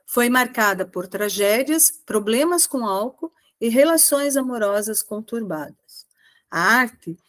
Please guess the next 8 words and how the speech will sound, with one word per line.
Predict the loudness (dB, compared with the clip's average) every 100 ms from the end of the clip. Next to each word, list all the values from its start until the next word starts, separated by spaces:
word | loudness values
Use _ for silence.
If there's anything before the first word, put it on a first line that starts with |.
| _ _
produzida | 2 4 4 4 4 4
por | 2 0
esse | 2 0
artista, | -2 -6 -6 0 0 -2 -10 _ _ _
demonstra, | 2 4 4 2 2 2 0
em | 0
algum | -2 -6 -6
grau, | -4 -2 -2 -4